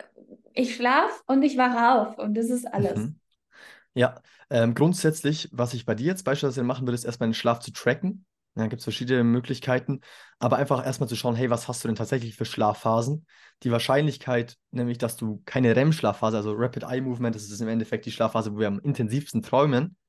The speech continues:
Speaker 2: deswegen auch Rapid Eye Movement, also unsere Augen bewegen sich schnell und hin und her, ja. Ähm, es kann sein, dass diese Phase bei dir entweder zu kurz ist, ja, und du da tats-, tatsächlich entweder kaum oder gar nicht wirklich träumst.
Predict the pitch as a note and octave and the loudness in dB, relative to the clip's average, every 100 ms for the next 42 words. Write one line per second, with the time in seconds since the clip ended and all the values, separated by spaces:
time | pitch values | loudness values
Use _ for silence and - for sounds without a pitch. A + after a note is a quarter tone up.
0 | _ G2+ A2 A2 - A#2+ B2 - B2 C3+ | _ -8 -4 -4 0 0 0 -2 -2 -2
1 | A#2+ A#2+ G#2+ G#2 G#2+ - B2 A#2 A2 A#2 | -2 -4 -4 -6 -8 -6 -4 -2 -2 -2
2 | A2 - A#2+ A2 - C3+ A#2 G#2 C3+ F#3 | -4 -4 -2 -2 -2 0 0 2 2 2
3 | - _ - _ _ _ A2 C#3 - - | -4 _ -20 _ _ _ -2 -2 -6 -20
4 | - - _ A#2+ A#2 A#2 B2 - C3 D#3+ | -20 -20 _ 2 2 0 -6 0 2 4
5 | D3 D3+ C#3 A#2+ - B2 A2 G#2+ A#2+ A#2+ | 4 2 2 -2 -4 -4 -4 0 2 2
6 | A2 A2 B2+ B2 G#2 - - - E3 F3+ | 0 -2 -2 -4 -6 -10 -2 2 2 0
7 | A3 - A2 A#2 A2+ G#2 A#2+ - A2+ - | -6 -6 -2 0 0 -2 -6 -4 -4 -6
8 | - G#2 B2+ A#2 - A#2 A2 G#2+ - C3+ | -6 -2 -2 -2 -4 -4 -2 -2 0 2
9 | A#2+ A2 A2 C3 A#2 - A2+ G#2+ - _ | 2 0 0 -4 -4 -6 -6 -8 -10 _
10 | _ - A2 C#3+ A3 - | _ -4 0 2 0 -6